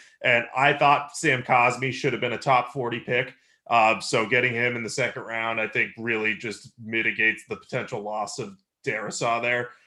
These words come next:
Uh, in terms of the quarterback position, I think that they did the right thing. I think because of where they're at in their rebuild, uh, trading up for a quarterback, you know, it was possible. It could have worked. Um,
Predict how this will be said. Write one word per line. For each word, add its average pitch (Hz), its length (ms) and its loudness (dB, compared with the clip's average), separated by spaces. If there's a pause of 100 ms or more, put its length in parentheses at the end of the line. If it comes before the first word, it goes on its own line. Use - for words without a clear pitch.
(200)
Uh, 123 220 2 (120)
in 190 180 0
terms 269 300 0
of 294 80 -4
the 185 60 -2
quarterback 196 680 -2
position, 214 580 0 (680)
I 190 120 6
think 254 220 -2
that 269 120 -2
they 202 140 6
did 185 180 2
the 165 120 0
right 147 360 -2
thing. 156 440 -4
I 135 160 0
think 170 380 -2
because 170 500 2
of 180 100 0
where 170 240 2
they're 156 180 4
at 139 340 -2
in 151 120 -2
their 123 160 2
rebuild, 160 680 0 (400)
uh, 135 200 2
trading 202 340 4
up 214 140 -2
for 208 100 2
a 185 100 -2
quarterback, 175 680 0
you 214 100 -2
know, 156 220 4
it 170 80 4
was 180 140 0
possible. 156 800 0
It - 100 -4
could 180 160 0
have 175 140 0
worked. 123 500 -2
Um, 123 400 -4